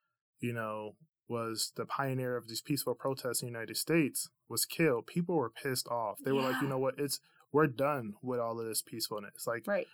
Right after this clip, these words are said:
Speaker 1: we're gonna, like, stand up. We're gonna, um, fight back." And the Black Panthers really kind of evolved at the time. So this is the, the backdrop of what was probably happening even in Pittsburgh, is
Speaker 2: Mm-hmm.
Speaker 1: that, you know,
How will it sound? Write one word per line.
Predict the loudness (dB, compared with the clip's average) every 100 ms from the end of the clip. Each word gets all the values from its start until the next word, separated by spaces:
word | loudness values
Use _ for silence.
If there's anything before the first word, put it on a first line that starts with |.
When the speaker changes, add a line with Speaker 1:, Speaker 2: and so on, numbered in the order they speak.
| _
Speaker 1:
we're | 2 2
gonna, | 4 0 0
like, | -2 -2
stand | -4 -2 -4 -2
up. | -2 -2
We're | -4 -6
gonna, | -4 -4 -4 -6 -8
um, | -16 -16
fight | -2 0 0
back." | -4 -6 -6 -8
And | -10 -10 -10
the | -8
Black | -2 -2 -2
Panthers | -10 -8 -8 -8 -8
really | -10 -10 -10 -12 _ _ _ _ -6
kind | -2
of | -2
evolved | -4 -6 -6 -8
at |
the | -8
time. | -6 -4
So | 0
this | 0 0
is | -4 -10 -10 -2
the, | -2 -2 -6
the | -8
backdrop | -2 0 0 -4 -8 -6
of | -6 -6 -8 -14 _ _ _ _ -10
what | -2 -2 -2 -6
was | -8
probably | -2 -2 0 -4
happening | -6 -6 -6 -10
even | -10 -10 -10 -10
in | -10 -12 -16 _ _ _ _ -14 2
Pittsburgh, | 2 2 -2 -4 -8 -6
is | -4 -2 -4
Speaker 2:
Mm-hmm. |
Speaker 1:
that, | -4 -4 -4 -8 _ _ _ _
you | -6 -4
know, | -4 -4 -8